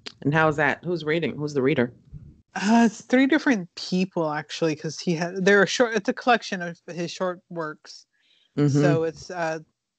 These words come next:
Speaker 2: so far, I think it's three or four different people. So I think there's four segments, and I'm on the third one now.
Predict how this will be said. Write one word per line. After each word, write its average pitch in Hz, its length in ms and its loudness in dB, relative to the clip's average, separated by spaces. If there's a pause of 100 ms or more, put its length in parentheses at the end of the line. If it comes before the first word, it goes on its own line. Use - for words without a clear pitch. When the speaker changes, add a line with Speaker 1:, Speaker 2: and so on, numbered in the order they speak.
(240)
Speaker 2:
so 214 220 -6
far, 214 160 0
I 208 80 -2
think 320 220 -10
it's - 160 -14
three 262 160 -6
or 247 60 -4
four 220 220 -4
different 196 320 -8
people. - 280 -6
So - 120 -8
I 160 60 -4
think 175 220 -10
there's 165 240 -8
four 165 320 0
segments, 156 640 -6
and 170 100 -6
I'm 156 100 -6
on 151 120 -8
the 151 60 -8
third 143 280 -8
one 139 180 -6
now. 135 300 -10